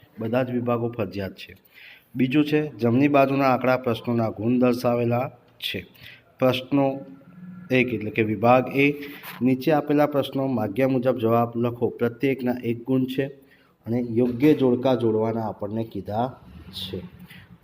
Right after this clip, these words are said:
ત્યારબાદ વિદ્યાર્થી મિત્રો પહેલો જ છે દાઢીકૂટનો પ્રારંભ, તો બાર માર્ચ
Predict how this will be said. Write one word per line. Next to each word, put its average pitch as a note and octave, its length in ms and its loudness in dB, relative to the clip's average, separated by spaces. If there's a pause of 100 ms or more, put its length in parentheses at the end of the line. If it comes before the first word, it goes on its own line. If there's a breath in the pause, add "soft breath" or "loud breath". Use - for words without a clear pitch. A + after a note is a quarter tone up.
(120)
ત્યારબાદ D3 400 6
વિદ્યાર્થી D3+ 400 4
મિત્રો D3+ 280 4
પહેલો C3+ 380 4
જ C#3+ 80 -2
છે D3 200 -2
દાઢીકૂટનો C3+ 720 0
પ્રારંભ, B2+ 480 4
તો - 160 -10
બાર A2+ 360 2
માર્ચ C3 360 0